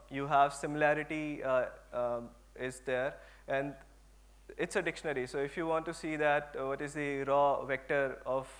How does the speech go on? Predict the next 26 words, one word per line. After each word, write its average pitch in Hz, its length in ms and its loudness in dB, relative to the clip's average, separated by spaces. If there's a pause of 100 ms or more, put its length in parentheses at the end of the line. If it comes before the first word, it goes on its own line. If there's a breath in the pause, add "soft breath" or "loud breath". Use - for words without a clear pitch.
uh, 120 340 -2
this 127 160 -10
computer, 135 500 -6 (420 loud breath)
so 139 160 -4
this 135 180 -6
is 139 100 -10
the 143 100 -6
vector. 117 280 -6
This 131 140 -8
is 139 120 -12
three 151 180 -8
hundred 139 240 -6
dimension 127 400 -4
vector. 135 360 -8 (800 soft breath)
So 185 140 -2
once 196 240 4
you 233 120 -2
have 220 240 6
vector, 165 360 2
you 180 140 -2
can 190 200 -2
do 190 240 -2
all 180 260 8
the 190 120 -2
stuff 165 380 -2
you, 165 280 -4